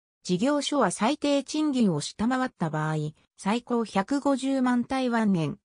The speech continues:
約七百万円の罰金が課され、代表者の氏名が公表されることもある。二千二十四年から施行する予定だ。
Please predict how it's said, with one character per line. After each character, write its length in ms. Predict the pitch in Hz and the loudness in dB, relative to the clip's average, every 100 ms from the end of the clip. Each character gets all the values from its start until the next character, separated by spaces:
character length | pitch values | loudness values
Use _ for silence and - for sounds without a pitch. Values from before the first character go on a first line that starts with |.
| _ - | _ -2
約 260 | 247 - 233 | -2 0 0
七 260 | 175 233 | 2 0
百 300 | 262 262 277 | 0 -4 -2
万 260 | 277 269 240 | -2 0 2
円 200 | 208 185 | 4 4
の 120 | 185 | 2
罰 240 | 170 170 _ | 0 -2 _
金 220 | - 247 | -4 0
が 140 | 233 214 | 0 0
課 120 | 202 | -2
さ 140 | - | 0
れ、 240 | 185 147 - _ - | -2 -2 -6 _ -2
代 200 | 165 269 - | 0 0 -2
表 180 | 311 269 | -2 2
者 140 | 202 | 2
の 140 | 180 | 2
氏 140 | 160 247 | 0 -2
名 240 | 262 220 | 0 2
が 120 | 170 | 0
公 180 | - 156 | -2 -2
表 300 | 214 254 247 | -2 -2 -2
さ 160 | 240 233 | -2 -2
れ 100 | 226 | 0
る 100 | 233 | -2
こ 120 | 214 | -2
と 140 | 247 | 0
も 180 | 220 170 | 0 2
あ 80 | 165 | 0
る。 160 | 156 - _ _ _ - | -2 -10 _ _ _ -4
二 140 | 175 185 | 0 0
千 340 | 269 339 330 | 0 0 0
二 100 | 320 | -2
十 240 | 285 247 | 0 2
四 160 | 185 160 | 2 2
年 240 | 180 247 | 0 -2
か 140 | 247 196 | 0 0
ら 120 | 180 | 0
施 140 | - | -2
行 240 | - 240 254 | -4 -4 -2
す 120 | 220 | 0
る 120 | 208 | 0
予 140 | 160 143 | 0 0
定 260 | 170 175 | 0 0
だ。 220 | 156 147 | 0 -4